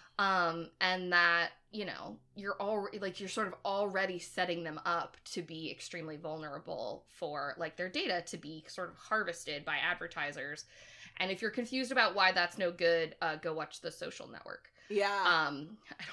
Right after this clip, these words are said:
Speaker 1: don't, I don't have time.
Speaker 2: Yeah.
Speaker 1: <laughs>
Speaker 2: That makes me think of, like, A, when you said, like, you wanna, like, you made, you put your daughter in funny pigtails, you wanna share it with the world. Like, even if you don't wanna share it with the world,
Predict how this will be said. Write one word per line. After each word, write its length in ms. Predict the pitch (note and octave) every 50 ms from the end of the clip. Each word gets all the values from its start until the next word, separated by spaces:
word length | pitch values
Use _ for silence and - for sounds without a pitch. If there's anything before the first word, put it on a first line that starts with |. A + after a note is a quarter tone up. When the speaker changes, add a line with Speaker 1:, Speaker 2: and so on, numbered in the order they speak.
| - -
Speaker 1:
don't, 120 | F3+ E3 - -
I 40 |
don't 100 | F#3 F#3
have 120 | F3+ E3+ E3+
time. 200 | - C#3 - D#3 - _ - C4 C#4 D4+ C#4
Speaker 2:
Yeah. 400 | - B3 G#3+ F3 D#3+ D4 D#4 -
Speaker 1:
<laughs> 40 |
Speaker 2:
That 180 | - - B3+ C4+
makes 220 | C#4+ C#4+ B3 -
me 100 | D#4+ D#4+
think 220 | D4+ C4+ C4+ C4 C4
of, 120 | B3+ A3+
like, 420 | A3 G#3+ G3+ F#3+ F#3+ - - - _ _ _ _ _ _ _ _ _ _ _ _ -
A, 340 | A#3 A#3+ A#3+ A#3+ A#3+ B3 C4+
when 160 | C4 C4 B3
you 120 | A#3+ A#3 A#3
said, 280 | A3+ B3 G#3+ G#3 G3
like, 200 | G3+ F#3+ F#3+ -
you 100 | A#3+ D4
wanna, 260 | D#4 E4 D4+ D4+ D4 C#4
like, 200 | C4 B3 A#3+ A#3+
you 80 | B3+ C4+
made, 280 | C#4+ C#4 C#4 B3+ A3+ -
you 100 | C4 B3+
put 160 | - D#4+ A#3+
your 300 | A#3 A#3 A3+ A3 G#3+ - - _ _
daughter 380 | - A#3 A3+ G#3+ G#3+ G#3 A3 A3
in 160 | G#3+ G#3+ A3
funny 260 | A3 A#3+ A3 G#3+ G#3+
pigtails, 320 | G#3+ - D#4 D#4 C#4 F#3+ F3+
you 80 | F#3+
wanna 120 | F#3+ F#3 F3+
share 160 | - G#3+ G3
it 60 | F3
with 100 | F3 F3
the 60 | E3+
world. 320 | D#3+ D#3+ D#3+ D#3 F#3+ B3 A#3+
Like, 240 | A#3+ G3+ F3+ F3+ - - - _ - _ -
even 180 | E4 G#4+ D#5
if 80 | C#5+ -
you 80 | D4+ A3
don't 140 | G3+ G3 -
wanna 140 | G3+ A3+ A#3
share 220 | - - C4+ C4+
it 60 | C4 C4
with 100 | C#4+ C#4+
the 80 | C#4
world, 420 | C#4 C#4+ C#4 C#4 D4 D4 F4 -